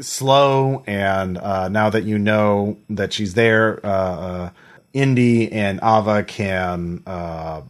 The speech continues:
circle around wide enough that they won't have to make stealth checks to get around her. Um, but,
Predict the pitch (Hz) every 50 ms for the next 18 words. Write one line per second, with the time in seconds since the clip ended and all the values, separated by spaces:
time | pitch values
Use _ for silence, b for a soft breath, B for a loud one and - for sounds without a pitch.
0 | - 87 82 - - - 127 120 - 127 117 110 101 107 113 113 110 110 110 104
1 | 101 98 104 104 98 98 98 104 101 98 - 101 - 101 98 98 95 95 95 101
2 | 95 - 90 87 85 - - - 139 135 131 - 135 127 120 - - 120 120 117
3 | 120 120 117 117 117 113 113 113 113 B B B B B B B B B _ 107
4 | 101 95 95 95 95 92 90 90 90 87 82 - _ - 95 98 95 90 92 90
5 | 87 - - -